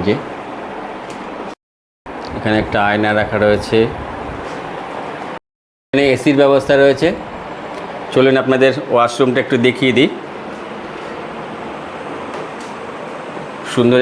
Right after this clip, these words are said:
একটি বেসিন রয়েছে এখানে, প্রথমেই এখানে একটা আয়না রয়েছে, জামা কাপড় রাখার জন্য হ্যাঙ্গার রয়েছে।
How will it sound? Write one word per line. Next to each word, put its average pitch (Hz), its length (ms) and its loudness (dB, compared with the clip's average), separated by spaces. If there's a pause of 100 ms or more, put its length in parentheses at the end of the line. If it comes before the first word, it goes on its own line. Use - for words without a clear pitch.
একটি 135 220 0
বেসিন 123 280 2 (100)
রয়েছে 123 300 4
এখানে, 120 180 2 (100)
প্রথমেই 113 360 2 (100)
এখানে 107 200 2 (100)
একটা 110 200 0 (120)
আয়না 110 300 4
রয়েছে, 113 300 4 (640)
জামা 113 260 6
কাপড় 113 300 4 (340)
রাখার 113 300 4
জন্য 120 140 4 (100)
হ্যাঙ্গার 117 320 6
রয়েছে। 117 280 4